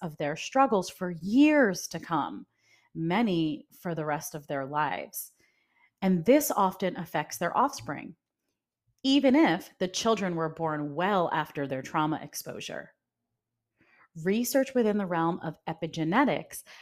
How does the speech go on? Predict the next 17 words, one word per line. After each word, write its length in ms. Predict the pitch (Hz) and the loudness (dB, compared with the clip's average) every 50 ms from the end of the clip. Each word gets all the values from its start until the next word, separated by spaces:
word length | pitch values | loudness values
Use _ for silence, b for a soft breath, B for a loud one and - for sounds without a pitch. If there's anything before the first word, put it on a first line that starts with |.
| B B | B B
helps 360 | - - 226 247 285 - - 320 | -2 0 2 2 2 0 0 -2
us 160 | 311 - - - | -2 -2 -4 -6
to 80 | - 285 | -6 -6
see 480 | - - - 185 165 165 160 147 - _ - | -4 -4 -4 -6 -6 -8 -8 -10 -12 _ -4
that 280 | 156 170 - - 160 | -2 -2 -2 -2 -4
generational 720 | - - 165 165 170 160 170 220 269 285 - 269 240 208 | -2 0 2 2 4 2 2 0 0 0 2 2 2 2
trauma 480 | - - 170 156 160 151 143 143 165 B B B B B B | 0 -2 -2 -2 -2 -2 -4 -6 -8 B B B B B B
can 160 | - 196 190 | -2 -2 0
be 140 | 180 180 175 | 0 0 -2
passed 420 | 180 - 208 196 202 196 - - | -2 0 2 2 2 2 2 0
on 180 | 180 170 165 170 | 2 2 2 2
not 220 | 175 196 262 302 - | 4 4 4 4 4
only 320 | - 208 226 233 226 214 185 | 4 4 4 4 4 4 4
by 160 | 175 151 - | 4 4 6
observation 800 | - 160 156 151 - 156 143 139 139 170 233 262 247 - 208 180 | 6 4 4 4 2 -2 -2 0 0 2 2 2 0 0 0 0
and 120 | 165 156 147 | 2 0 0
experiences, 1000 | 147 - - - - 233 269 262 185 160 160 - - - - - 185 - - | -2 -6 -8 -6 -2 0 2 2 2 0 -2 -4 -6 -8 -8 -8 -10 -12 -14